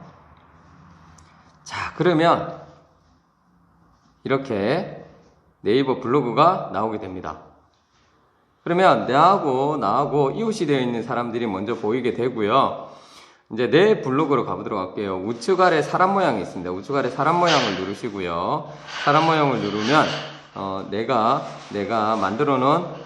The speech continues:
이 블로그로 가게 됩니다. 어, 우리 원가패백, 어, 사장님께서도 예전에 하신 적이 있으시네요.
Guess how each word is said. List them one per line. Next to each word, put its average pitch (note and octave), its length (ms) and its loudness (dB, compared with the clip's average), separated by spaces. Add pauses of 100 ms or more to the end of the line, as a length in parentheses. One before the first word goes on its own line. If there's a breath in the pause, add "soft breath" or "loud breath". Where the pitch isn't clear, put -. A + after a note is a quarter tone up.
이 G#2 260 -6
블로그로 A#2+ 360 -2
가게 G#2+ 220 -6
됩니다. F2+ 640 -4 (300 loud breath)
어, C#3+ 220 4
우리 E3 480 0
원가패백, F3 800 2 (200)
어, A#2 100 -4
사장님께서도 D3 640 0
예전에 D#3 520 2
하신 G3 360 0
적이 C3 280 0
있으시네요. A2 840 -2